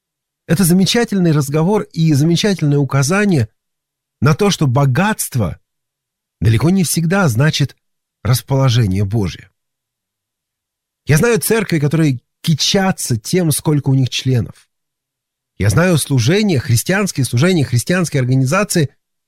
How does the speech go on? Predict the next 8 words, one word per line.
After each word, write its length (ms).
которые 380
кичатся 640
огромным 640
бюджетом. 680
Я 160
знаю 300
людей, 480
которые 500